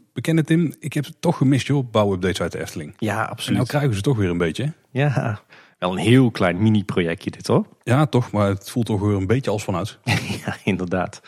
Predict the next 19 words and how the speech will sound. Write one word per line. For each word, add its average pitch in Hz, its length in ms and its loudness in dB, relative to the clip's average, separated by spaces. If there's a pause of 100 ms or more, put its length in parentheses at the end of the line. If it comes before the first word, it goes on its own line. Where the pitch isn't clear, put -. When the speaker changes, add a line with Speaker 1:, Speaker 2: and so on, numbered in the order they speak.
(520)
Speaker 2:
Eh, 123 200 2
want 139 140 4
wat 165 140 2
gebeurt 147 300 2
er? 196 140 -8 (180)
Op 123 140 -2
het 107 100 -2
dak 131 160 2
van 110 160 -4
Vrouw 120 240 2
Bolters 101 300 -4
Kuche, 208 380 0 (120)
voorheen 101 360 -2
de 92 60 -6
sp-, - 140 -12
eh, 101 180 -2
de 98 60 -6
Steenbok, 104 500 0 (420)
eh, 104 140 -4